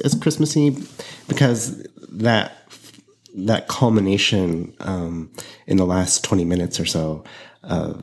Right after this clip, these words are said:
the, the Christmas village that they present is, um, is the highlight for me, and it's what I think about when I think about the movie. And it's, uh,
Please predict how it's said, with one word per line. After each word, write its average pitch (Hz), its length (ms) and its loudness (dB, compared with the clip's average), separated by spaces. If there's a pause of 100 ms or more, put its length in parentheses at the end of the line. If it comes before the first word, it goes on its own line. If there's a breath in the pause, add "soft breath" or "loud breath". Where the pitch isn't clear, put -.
(220)
the, 71 240 -2
the - 120 -6
Christmas - 440 0
village 87 520 2
that - 160 -2
they - 100 0
present 82 480 -4 (460 loud breath)
is, - 340 2
um, 82 400 0 (680)
is 113 120 4
the 123 60 4
highlight 98 560 2
for 104 120 2
me, 87 180 4
and 95 80 4
it's 92 160 0
what 90 80 4
I 87 80 2
think 85 220 0
about 80 240 -6
when 78 100 -6
I 71 60 -6
think 80 160 -8
about - 220 -10
the - 80 -12
movie. 78 280 -8
And 73 140 -12
it's, - 260 -4
uh, 78 220 -6